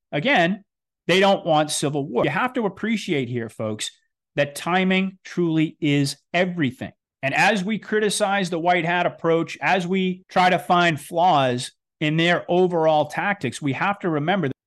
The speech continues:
that we're not privy to all the pieces on the chessboard in the same way that they are. And so therefore, we have to remember that it's not for us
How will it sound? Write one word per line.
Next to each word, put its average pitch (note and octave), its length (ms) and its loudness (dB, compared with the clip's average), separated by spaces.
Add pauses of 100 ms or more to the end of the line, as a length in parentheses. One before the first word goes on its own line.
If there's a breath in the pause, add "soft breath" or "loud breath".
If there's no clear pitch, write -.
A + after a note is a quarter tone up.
that C#3+ 120 -2
we're G3 160 4
not F#3 280 2
privy D#3 400 0 (560)
to - 80 -4
all E3 200 6
the D3+ 80 -8
pieces D3 380 -2
on C3 120 -2
the B2+ 80 -6
chessboard B2 540 -4
in A#2 80 -8
the A2+ 80 -8
same C3 320 -4
way A2 160 -6
that G#2+ 160 -12
they A2 120 -10
are. D3+ 220 -10 (540)
And D3+ 100 -2
so E3+ 100 0
therefore, F3 400 2
we D3+ 140 4
have F3+ 220 2
to E3 80 -4
remember C#3 720 -2 (840)
that D#3+ 140 2
it's D3+ 180 -4
not F#3+ 360 2 (420)
for - 220 -6
us D#3+ 460 2